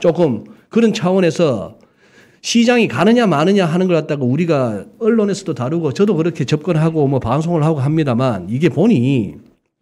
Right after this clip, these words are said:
개별 종목 갖고 계신 분들한테는 코스피 삼천이백 이면 어떻고 삼천 이면 어떻고 삼천오백 이면 어떠냐. 이건 내 종목 안 가면 다 필요 없고.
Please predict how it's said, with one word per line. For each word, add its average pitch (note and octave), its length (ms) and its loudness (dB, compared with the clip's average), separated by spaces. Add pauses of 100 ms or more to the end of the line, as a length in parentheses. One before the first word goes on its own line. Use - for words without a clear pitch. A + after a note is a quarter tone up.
(360)
개별 F#3+ 280 2
종목 D4 220 0
갖고 F#3 200 -2
계신 D#3+ 260 0
분들한테는 D3 440 -2
코스피 - 340 -6
삼천이백 F3+ 600 -4
이면 A#3+ 160 -2
어떻고 E3 240 -6
삼천 C3 300 -6
이면 G3 140 -2
어떻고 B2 460 -8 (600)
삼천오백 F#3 520 0
이면 G#3 120 0
어떠냐. E3 260 -4 (100)
이건 G2 140 -6
내 C3 120 -2
종목 D4 260 2
안 C#3 120 -2
가면 C3 500 -4 (340)
다 D3 140 -4
필요 F3+ 220 0
없고. D#3+ 500 -4